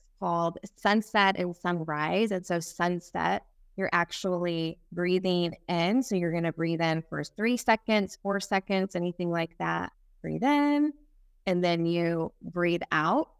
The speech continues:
for three or four seconds, and then you hold for three or four seconds. So it kinda makes a triangle. So breathe in, breathe out, hold. And then if you wanna wake up, like, in the morning, you could do sunrise, which is breathe in, hold, breathe out.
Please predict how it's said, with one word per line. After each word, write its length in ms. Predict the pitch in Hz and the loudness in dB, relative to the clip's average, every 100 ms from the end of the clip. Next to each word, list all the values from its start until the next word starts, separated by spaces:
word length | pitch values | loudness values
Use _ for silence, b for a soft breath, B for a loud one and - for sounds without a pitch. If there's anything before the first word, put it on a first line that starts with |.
| _ _ - | _ _ -8
for 120 | 202 | -6
three 260 | 196 190 190 | 0 2 2
or 60 | |
four 180 | 196 196 | 0 -2
seconds, 420 | - 185 196 190 185 | -2 -2 -2 -2 -2
and 100 | 170 | 0
then 100 | 170 | 0
you 140 | 165 - - | -2 -8 -4
hold 280 | 180 165 - | 0 0 0
for 100 | 160 | -4
three 200 | - 151 | -2 -4
or 80 | 139 - | -6 -8
four 100 | 156 | -10
seconds. 500 | - - - - - | -10 -6 -4 -2 -2
So 60 | |
it 60 | - | -2
kinda 220 | 196 185 | 0 2
makes 240 | 185 180 175 | 0 -2 -6
a 60 | |
triangle. 680 | - 165 165 175 247 415 _ _ | -4 -4 -2 0 2 0 _ _
So 120 | 175 | -6
breathe 300 | 156 160 165 | -4 -4 0
in, 240 | 233 190 220 - _ - - - - - - | 0 0 -4 -12 _ -20 -20 -20 -20 -20 -8
breathe 200 | 185 180 | -4 0
out, 380 | 175 175 170 170 _ _ _ _ - - | 2 2 0 -2 _ _ _ _ -20 -4
hold. 540 | 165 156 233 330 - - | -2 0 -4 -8 -10 -2
And 140 | 180 | 0
then 80 | 175 | 0
if 160 | 175 | 0
you 160 | 190 180 | 0 0
wanna 340 | 180 175 170 | 2 0 0
wake 280 | 165 156 - | -2 -4 2
up, 180 | 339 - | 2 2
like, 140 | 170 | -2
in 80 | 160 | -4
the 80 | 160 | -2
morning, 360 | 214 277 208 175 | 2 4 2 0
you 60 | |
could 160 | - 165 | -4 -8
do 140 | 160 | -8
sunrise, 640 | - - 180 262 202 180 170 | -8 -4 2 4 4 2 -2
which 160 | 165 | -4
is 160 | 165 - | -6 -6
breathe 320 | 160 160 160 | -8 -6 0
in, 400 | 214 254 285 311 _ _ _ _ _ _ _ - | 2 4 2 -2 _ _ _ _ _ _ _ 4
hold, 840 | 277 226 170 147 165 240 240 - _ _ _ - | 6 6 4 2 2 0 -2 -10 _ _ _ -4
breathe 260 | 165 156 | 0 2
out. 240 | - - | 2 0